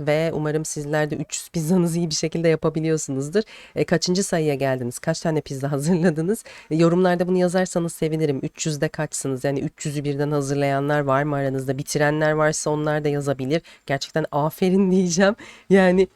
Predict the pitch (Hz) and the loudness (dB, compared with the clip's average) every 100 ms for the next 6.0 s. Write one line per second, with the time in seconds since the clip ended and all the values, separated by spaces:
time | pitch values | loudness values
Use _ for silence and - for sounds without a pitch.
0 | _ 135 151 170 160 135 131 131 131 135 | _ -2 4 6 4 2 -2 0 0 -2
1 | - 143 247 254 - - 233 262 254 - | -4 -4 -4 -4 -6 0 2 4 2 0
2 | 208 - 214 202 196 - 160 143 139 139 | -4 0 0 0 -2 -4 -2 0 0 0
3 | 143 165 175 175 - 175 170 - 190 202 | 2 0 0 -4 -4 -4 -4 -4 -2 2
4 | 175 147 143 151 - 180 170 165 165 170 | 2 2 0 -2 -4 -2 -2 -4 -4 0
5 | 180 151 139 135 135 139 160 175 170 | 0 0 -2 -2 -2 -4 -2 0 0